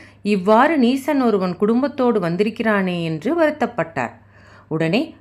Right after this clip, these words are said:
விநாயகர் தன் சுயரூபத்தில் சோமாசி மாறருக்கும் அவர் மனைவிக்கும் காட்சி தந்து வந்திருப்பது சிவன் என்பதை உணர்த்தினார். மகிழ்ந்த சோமாசி மாறர் சிவனாகிய தியாகராஜருக்கு அவிர்வாகம் கொடுத்து சிறப்பு செய்தார்.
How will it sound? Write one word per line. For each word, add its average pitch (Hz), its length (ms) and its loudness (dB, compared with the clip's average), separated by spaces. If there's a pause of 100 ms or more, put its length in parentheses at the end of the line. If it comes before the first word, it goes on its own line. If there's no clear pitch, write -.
விநாயகர் 254 600 0
தன் 190 220 -2
சுயரூபத்தில் 240 720 0
சோமாசி 254 460 -2
மாறருக்கும் 165 640 -2
அவர் 160 180 -2
மனைவிக்கும் 196 640 -2
காட்சி 151 360 -4
தந்து 202 380 -2 (260)
வந்திருப்பது 233 680 0
சிவன் 180 300 -2
என்பதை 202 400 0
உணர்த்தினார். 240 580 -2 (500)
மகிழ்ந்த 220 680 0
சோமாசி 214 480 -2
மாறர் 165 460 -4 (220)
சிவனாகிய 233 680 0
தியாகராஜருக்கு 180 840 0
அவிர்வாகம் 196 640 2
கொடுத்து 156 460 -8 (240)
சிறப்பு 302 400 0
செய்தார். 135 600 -6